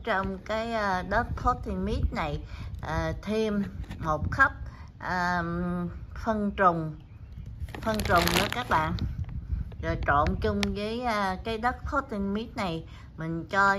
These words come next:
vào trong cái, à, chậu tắc này. Thì sau một thời gian mình, à, đem ra ngoài, mình trim cành. Đó, mình trim cành rồi mình, à, tuốt lá. Thì bây giờ cây tắc của mình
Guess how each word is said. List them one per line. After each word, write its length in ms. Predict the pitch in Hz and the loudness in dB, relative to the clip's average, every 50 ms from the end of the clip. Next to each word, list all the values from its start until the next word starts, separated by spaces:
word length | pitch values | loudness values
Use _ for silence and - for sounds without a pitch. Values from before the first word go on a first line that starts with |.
| 185 180 | 2 -2
vào 380 | 180 170 165 160 160 160 151 143 - - | -2 0 2 2 2 0 -2 -4 -4 0
trong 320 | 202 196 202 190 190 190 | 0 0 2 0 -2 -4
cái, 260 | - 202 208 208 214 | -4 -4 -4 -2 -2
à, 220 | 220 208 196 196 190 190 - | 0 0 2 0 0 0 0
chậu 180 | 156 151 156 | 0 0 0
tắc 300 | - - - - - - | 0 0 -2 -2 0 0
này. 320 | 294 214 180 175 180 160 143 - - - - - - - - - - - - - - - - - - - - - - - - - - | 0 0 2 2 0 -4 -6 -8 -14 -16 -16 -16 -14 -14 -14 -14 -12 -12 -10 -10 -10 -10 -12 -12 -12 -14 -14 -14 -14 -14 -14 -12 -6
Thì 200 | 196 196 196 190 | -2 -2 0 0
sau 360 | 190 - 247 226 226 233 233 | 4 6 8 10 10 10 8
một 180 | 220 190 185 - - | 6 2 0 0 -2
thời 240 | 202 185 180 185 180 | -2 -2 -2 -2 -2
gian 400 | 185 208 220 220 220 214 214 208 | -4 -4 -2 -2 0 0 0 0
mình, 340 | 196 180 175 180 175 180 175 | -2 -2 -2 -2 -2 -2 -2
à, 220 | 170 170 175 175 - - - - - - | -2 -2 -2 -4 -6 -8 -12 -12 -6 -2
đem 280 | 208 208 220 214 214 | 0 0 0 0 0
ra 180 | 214 214 214 214 | 0 2 2 2
ngoài, 580 | 208 208 190 180 170 170 165 165 165 156 160 | 4 4 4 4 4 4 2 0 -2 -4 -4
mình 440 | 160 170 180 185 175 165 160 156 - - | -4 -2 -2 0 0 0 -2 -2 -2 0
trim 360 | 208 220 220 208 202 202 202 185 - | 2 2 4 4 2 2 0 2 6
cành. 380 | 190 165 165 165 156 160 151 151 - - - - - - - - - | 6 6 8 6 4 2 0 -2 -4 -8 -6 -2 -2 0 -2 -2 -6
Đó, 260 | - - 143 185 208 233 - - - - - - - | -4 0 2 2 2 2 -4 -10 -14 -16 -16 -14 -8
mình 240 | - 156 160 160 165 - - | -4 -2 -2 -2 -4 -4 -2
trim 320 | 208 214 214 208 208 208 196 | 0 0 0 2 0 -2 0
cành 440 | - 196 170 165 175 175 170 165 151 | 2 2 2 2 2 2 0 0 0
rồi 280 | 165 165 165 165 165 | 0 0 2 2 2
mình, 380 | 160 165 165 165 165 165 165 165 | 0 0 -2 -2 -2 -2 -2 -2
à, 220 | 160 156 160 160 160 - - | -2 -2 -2 -2 -4 -4 -2
tuốt 240 | - 226 262 294 - - | 0 0 0 0 -4 -4
lá. 440 | - - 214 226 247 262 277 359 392 - - - - - - - - - | -2 2 4 6 6 6 6 4 0 -6 -12 -16 -18 -18 -18 -16 -12 -6
Thì 160 | 175 165 170 | -6 -4 -4
bây 200 | 170 202 214 202 | -2 -4 -4 0
giờ 240 | 208 196 185 180 175 - | 2 2 2 2 0 -2
cây 140 | - 208 208 | -4 -6 -2
tắc 300 | 208 - 254 254 - - | 4 4 4 4 4 0
của 120 | 214 214 | -2 0
mình 320 | 220 233 226 214 185 170 | 2 4 4 4 4 2